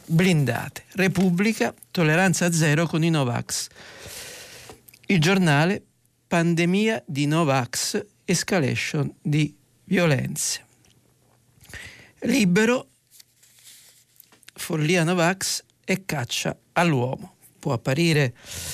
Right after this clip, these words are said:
un titolo enfatico nel, nella tradizione del giornale, ma come vedremo, eh, il titolo è puntuale. Caccia all'uomo non è una, eh, eh,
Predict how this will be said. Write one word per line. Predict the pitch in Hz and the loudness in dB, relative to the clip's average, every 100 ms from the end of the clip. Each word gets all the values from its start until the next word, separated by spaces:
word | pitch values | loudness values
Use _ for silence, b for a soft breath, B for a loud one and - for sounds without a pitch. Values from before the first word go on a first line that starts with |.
| B B _ | B B _
un | - 160 143 | 0 0 2
titolo | 190 175 156 139 135 - _ | 0 2 2 2 0 -4 _
enfatico | 139 131 - 226 175 143 139 185 180 | -2 -2 0 2 4 2 2 -2 0
nel, | 139 131 131 - | -2 -2 -6 -4
nella | 156 139 131 | 0 2 2
tradizione | 131 123 123 - 226 190 143 131 | 0 -2 -4 0 2 2 2 2
del | 131 | -2
giornale, | 151 226 233 143 170 | 0 0 2 2 2
ma | 196 156 | 2 2
come | 196 208 | 2 2
vedremo, | 208 135 127 120 127 - B B B _ | 2 0 0 0 -2 -4 B B B _
eh, | - | -2
il | 190 | -2
titolo | 185 160 151 143 | 0 0 2 0
è | |
puntuale. | 143 160 160 220 196 104 127 131 - - | 0 0 2 4 2 2 -2 -10 -14 -16
Caccia | - 156 - 196 | -4 -4 0 0
all'uomo | 185 123 123 143 | 0 0 0 0
non | 139 135 | 0 0
è | 131 135 - B B B - | 0 0 -4 B B B -4
una, | 160 143 131 131 - | 0 2 2 0 -2
eh, | 160 120 - - _ | -2 0 -2 -6 _
eh, | - - | -12 -12